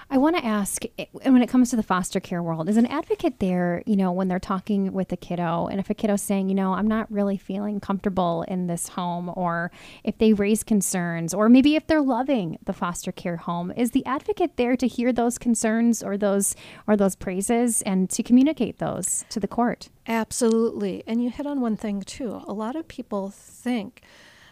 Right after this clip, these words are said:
Speaker 2: that because our families are in the child welfare system, that our families are bad. Our families are not bad. They just sometimes need a little additional support.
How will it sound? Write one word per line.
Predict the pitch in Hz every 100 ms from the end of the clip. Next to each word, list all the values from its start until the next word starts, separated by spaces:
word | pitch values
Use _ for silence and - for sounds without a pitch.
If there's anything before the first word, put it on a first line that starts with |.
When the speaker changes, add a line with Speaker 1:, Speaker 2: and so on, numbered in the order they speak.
| _ _
Speaker 2:
that | 208 190 180 185 - - -
because | 214 - 220
our | 226
families | 196 196 208 208 202 190 185 185 - 381 -
are | 208
in | 208 202
the |
child | - 214 196 185
welfare | 196 214 214 185
system, | - 180 - 190
that | 196
our | 180
families | 233 254 247 202
are | 165
bad. | 180 202 185 - - _ _ _ _ _
Our | 269
families | - 311 320 247 202
are | 202
not | 185 196 - -
bad. | 196 - - - _ _ _ _ _ _ -
They | 254
just | 320 -
sometimes | 254 254 269 240
need | 247 233
a |
little | 220 220 220 196
additional | 180 220 - 190 196
support. | - 214 - 226 - -